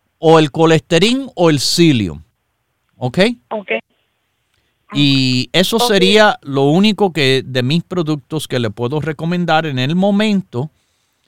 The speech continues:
Speaker 1: Eh, ¿la sangre que usted está viendo es roja o?
Speaker 2: Sí, es roja y es cada vez que voy, cada
Speaker 1: Cada
Speaker 2: vez que
Speaker 1: vez.
Speaker 2: logro hacer.
Speaker 1: Ok, usted,
Speaker 2: Cada vez.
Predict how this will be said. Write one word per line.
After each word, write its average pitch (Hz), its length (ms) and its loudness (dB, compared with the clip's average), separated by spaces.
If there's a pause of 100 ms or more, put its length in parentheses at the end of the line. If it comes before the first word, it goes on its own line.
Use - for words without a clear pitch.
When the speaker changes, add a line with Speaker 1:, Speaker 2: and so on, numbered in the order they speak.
(440)
Speaker 1:
Eh, 135 420 0
¿la 143 240 0
sangre 208 500 2
que - 80 -6
usted 185 240 -2
está 190 260 0
viendo 190 520 0
es 190 180 -2
roja 185 540 -4 (100)
o? 113 640 -6 (1600)
Speaker 2:
Sí, 269 140 -2
es 285 200 2
roja 262 360 0
y 208 160 -4
es 208 100 -4 (120)
cada 233 280 2
vez 208 220 -8
que 190 100 -8
voy, 190 380 -2
cada 226 220 4
Speaker 1:
Cada - 140 2
Speaker 2:
vez - 100 -4
que 202 40 0
Speaker 1:
vez. 196 80 -4
Speaker 2:
logro 202 260 2
hacer. 175 240 -2
Speaker 1:
Ok, 127 320 -2
usted, 139 320 -2
Speaker 2:
Cada 202 200 2
vez. 185 120 -4